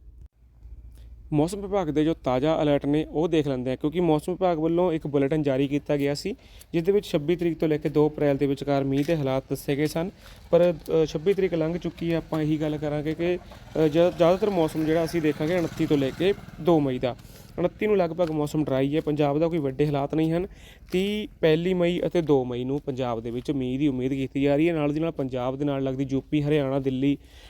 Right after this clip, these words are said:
ਅਤੇ ਰਾਜਸਥਾਨ ਦੇ ਬਹੁਤੇ ਇਲਾਕਿਆਂ ਵਿੱਚ ਮੀਂਹ ਹੋਣ ਦੀ ਸੰਭਾਵਨਾਵਾਂ ਬਣਦੀਆਂ ਹੋਈਆਂ ਦਿਖਾਈ ਦੇ ਰਹੀਆਂ ਨੇ।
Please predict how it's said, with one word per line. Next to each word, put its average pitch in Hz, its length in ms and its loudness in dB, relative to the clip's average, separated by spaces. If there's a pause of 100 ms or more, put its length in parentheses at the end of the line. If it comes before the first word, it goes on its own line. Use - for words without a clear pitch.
(180)
ਅਤੇ 175 140 0
ਰਾਜਸਥਾਨ 165 480 2
ਦੇ 165 80 0
ਬਹੁਤੇ 151 260 -2
ਇਲਾਕਿਆਂ 135 360 0
ਵਿੱਚ 135 120 -2
ਮੀਂਹ 143 300 0
ਹੋਣ 131 200 -4
ਦੀ 139 100 0
ਸੰਭਾਵਨਾਵਾਂ 147 580 0
ਬਣਦੀਆਂ 139 360 0
ਹੋਈਆਂ 143 200 0
ਦਿਖਾਈ 160 260 0
ਦੇ 127 100 0
ਰਹੀਆਂ 131 140 0
ਨੇ। 139 180 0